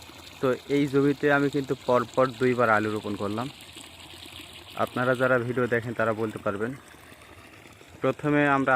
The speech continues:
আলু রোপণ করছি পঁচিশ অক্টোবর। এই যে সামনে যে আলুগুলো দেখতে পাচ্ছেন, এই যে বড় গাছ, এগুলো পঁচিশ অক্টোবর রোপণ করা।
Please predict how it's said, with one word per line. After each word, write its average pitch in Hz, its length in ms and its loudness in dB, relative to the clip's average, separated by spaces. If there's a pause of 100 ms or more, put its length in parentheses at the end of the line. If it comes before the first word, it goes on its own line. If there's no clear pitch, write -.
আলু 127 200 2
রোপণ 131 200 -2 (100)
করছি 127 340 -2 (1400)
পঁচিশ 143 340 0 (160)
অক্টোবর। 113 400 0 (1400)
এই 131 100 0
যে 127 140 -4
সামনে 143 280 4
যে 131 120 4
আলুগুলো 117 360 0
দেখতে 110 200 -2
পাচ্ছেন, 110 280 -6
এই 113 80 -6
যে 110 120 -4
বড় 117 120 2 (100)
গাছ, 110 140 0 (140)
এগুলো 117 260 -6
পঁচিশ 135 260 -4 (120)
অক্টোবর 117 400 -4
রোপণ 101 240 -12
করা। - 160 -8